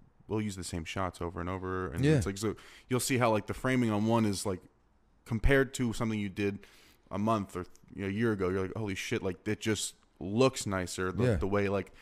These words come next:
Speaker 1: the composition is, and you realize, like, the more you do it, the more just how, how better you get at framing up a face or something, you know,
Speaker 2: Yeah.
Speaker 1: it's just something so simple.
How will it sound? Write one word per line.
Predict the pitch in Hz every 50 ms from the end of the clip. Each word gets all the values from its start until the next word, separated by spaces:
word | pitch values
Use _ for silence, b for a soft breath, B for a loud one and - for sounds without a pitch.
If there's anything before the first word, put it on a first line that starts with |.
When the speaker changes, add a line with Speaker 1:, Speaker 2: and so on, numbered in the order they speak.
| B B B
Speaker 1:
the | 104
composition | - - 123 113 104 117 117 139 147 - - 113
is, | 98 101 98 101
and | - - - 104 104 107 107
you | 113 113
realize, | 113 131 139 127 117 104 104 - -
like, | 104 101 -
the | - 104
more | 104 107 110 104
you | 98 95
do | 98 98 - - 175 156
it, | 120 104 - -
the | 101
more | 104 104 104 101 101 101 98 b b b b b b b b b b b _ _ -
just | - - 113 113 - 110
how, | 120 120 117 110 78 92
how | 117 110 107 104 - - - _ _ - - - _
better | 123 123 127 120 110
you | 104 98
get | 90 101 101 101 -
at | - 87 87 - - - - _ _
framing | _ - - - 131 131 120 117 113 110 110 107
up | 107 - -
a | 107
face | - - - 104 90 82 - - -
or | 87 90
something, | - 104 92 78 64 101
you | 117
know, | 110 101 98 98 -
Speaker 2:
Yeah. | 101 110 107 98
Speaker 1:
it's | 80 - - - - - -
just | - 135 139 -
something | - 151 139 - 131 113
so | - 113 104
simple. | - - 139 143 - 110 104 101 104